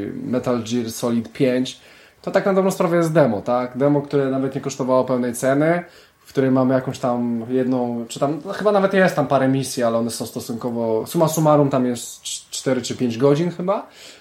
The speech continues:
tej rozgrywki. No to taki Infamous Second, e,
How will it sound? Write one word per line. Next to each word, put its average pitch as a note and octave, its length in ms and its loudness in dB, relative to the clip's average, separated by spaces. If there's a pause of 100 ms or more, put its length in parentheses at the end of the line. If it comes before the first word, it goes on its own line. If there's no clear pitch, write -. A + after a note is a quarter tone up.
(120)
tej D3 420 4
rozgrywki. D#3 600 -2
No B3+ 120 -4
to B3+ 100 -4
taki A#3+ 560 0
Infamous G#3 600 2
Second, E3 800 -2
e, D3+ 360 0